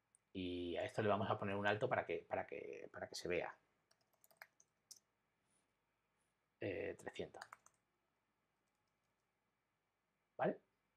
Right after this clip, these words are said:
No estoy poniendo la pantalla y entonces no lo está viendo nadie.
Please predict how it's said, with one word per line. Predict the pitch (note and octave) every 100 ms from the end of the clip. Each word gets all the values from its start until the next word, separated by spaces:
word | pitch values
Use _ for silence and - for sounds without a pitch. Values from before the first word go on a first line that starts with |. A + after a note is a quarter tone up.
| _ _ _ _ _ _ _ _ _ _ _ -
No | G2+ F#2 G2+
estoy | -
poniendo | G#2+ G#2 G#2
la | G#2
pantalla | G#2+ A2+ D3+ F#3
y | D#3+
entonces | - -
no | G2
lo | F2+
está | -
viendo | - -
nadie. | - -